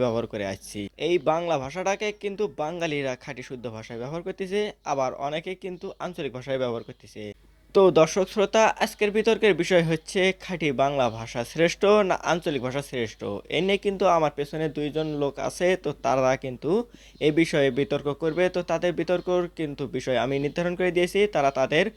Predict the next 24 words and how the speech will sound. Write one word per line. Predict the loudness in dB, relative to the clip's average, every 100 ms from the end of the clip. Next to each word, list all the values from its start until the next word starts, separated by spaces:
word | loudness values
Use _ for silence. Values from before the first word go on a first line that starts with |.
| -14 -12 -4
পক্ষে | -4 0 0
যুক্তি | 2 0 0 -2
দিবে। | -2 -4 -6 -16 -6
প্রথমে | -6 -4 -4 -2 0 0
যুক্তি | -4 -4 -4
দিবে | -2 0 0 -2
খাঁটি | -8 -6 -4 -2
বাংলা | -4 -4
ভাষা | -8 -10 -12 -10
শ্রেষ্ঠ | -8 -8 -6 -4 -4 -4 -4
এর | -4
পক্ষে | -8 -12 -12 -6 -4 -6 -10
শোয়েব | -12 -10 -10
হাসান। | -12 -10 -10 -12 _ _ _ _ _ _ _ _ _ _ _ _ _ _ _ _ _ -20 _ _ _ -20 -20 -20 _ _ -14 -6
ধন্যবাদ | -2 2 2 2
মাননীয় | 0 0 0
মডারেটর। | 0 -2 -2 -6 -4 0
বাংলা | 0 0 -4
ভাষা, | -8 -12 -16 _ -6
যে | -4
ভাষা | -4 -4 -4
পুরো | -2 -2 -2
বিশ্বের | -4 -2 -2
মাঝে | -2 -2